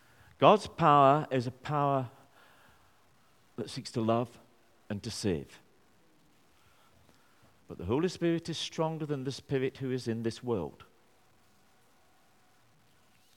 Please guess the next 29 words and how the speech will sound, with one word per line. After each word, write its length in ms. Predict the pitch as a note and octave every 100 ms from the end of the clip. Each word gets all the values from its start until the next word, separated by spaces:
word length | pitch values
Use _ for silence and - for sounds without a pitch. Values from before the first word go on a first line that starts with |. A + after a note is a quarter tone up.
| _ _ _ _ -
And 100 | F#2+
it 140 | F#2+
is 120 | A2+ G#2+
the 80 |
Holy 340 | E2+ B2+ E3+ F3+
Spirit 460 | - D#3 D3 -
who 160 | - C3+
Jesus 500 | - C#3 C3 C#3 -
has 120 | -
sent 480 | - C3 B2 - G2 -
to 100 | -
be 440 | A2 B2+ A2+ A#2 G#2+ - - _
in 200 | B2+ A2+
us 260 | A2+ G#2+ - -
and 180 | G#2+ F#2+
with 240 | G2 F#2+
us. 340 | E2 C2+ - - _ _ _ _ _ _ _ _ - - - -
See, 100 | B2
it's 120 | G#2+
a 60 | G#2+
spirit 360 | - A#2+ G2
of 140 | - -
power 420 | A2+ C3 F#3 A#3 - - - _ _ _ _ - - -
and 120 | C#3
of 140 | A#2+ G#2+
love 320 | A2+ F#3 - - - _ _ _ _ _ _ _ _ _ _ _ _ _ _ _ _ _ _ _ - - -
and 140 | C3
of 80 | C3
self-control. 920 | - D3+ D3 - D3 - C#3+ A#2 F2+